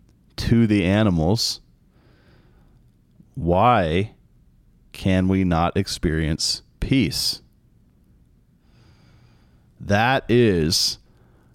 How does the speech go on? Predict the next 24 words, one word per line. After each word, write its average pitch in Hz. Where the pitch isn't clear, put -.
the 90
mystery 101
of 87
man. 85
Mys-, 92
The 90
Mystery 92
of 80
Man 87
is 85
also 90
the 82
title 90
of 82
chapter 85
three 92
of 82
the 82
late 87
educator 87
Herbert 92
W. 90
Armstrong's 87
book, 101